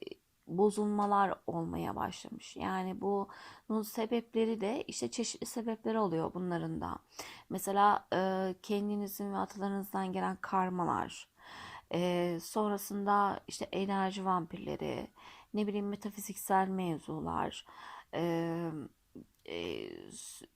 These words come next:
işte sürekli sürekli aynı problemleri yaşayarak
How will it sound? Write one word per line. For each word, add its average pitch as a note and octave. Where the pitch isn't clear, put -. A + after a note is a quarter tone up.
işte -
sürekli G#3+
sürekli F#3+
aynı G3
problemleri F#3+
yaşayarak F3+